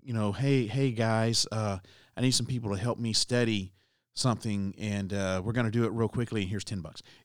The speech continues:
You know, I mean, it's just, it's, it's almost like nasa is just, uh, doing this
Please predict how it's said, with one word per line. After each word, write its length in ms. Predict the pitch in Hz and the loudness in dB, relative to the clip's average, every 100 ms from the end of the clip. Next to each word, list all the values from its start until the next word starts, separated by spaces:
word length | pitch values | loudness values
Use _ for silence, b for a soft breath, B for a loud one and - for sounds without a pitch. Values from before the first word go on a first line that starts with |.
| - | 2
You 60 | |
know, 100 | 147 | 4
I 100 | 135 | 4
mean, 160 | 139 135 | 4 4
it's 140 | 127 | 2
just, 340 | - 135 - - - - _ | 2 2 2 -2 -18 -20 _
it's, 280 | 123 104 - - B B - | -2 0 -2 -4 B B -4
it's 160 | 123 - | -2 2
almost 400 | 135 156 147 - | 4 6 4 2
like 240 | 120 117 92 | 2 0 2
nasa 640 | 101 104 104 - 104 101 | 2 2 2 0 0 -2
is 240 | 101 95 - | -4 -4 -4
just, 440 | - 101 95 - - | 0 0 0 -6 -6
uh, 280 | 95 87 - B B B _ 90 - | -4 -4 -6 B B B _ -18 0
doing 380 | 120 123 117 | 4 6 4
this 380 | 110 110 107 - | 4 4 2 0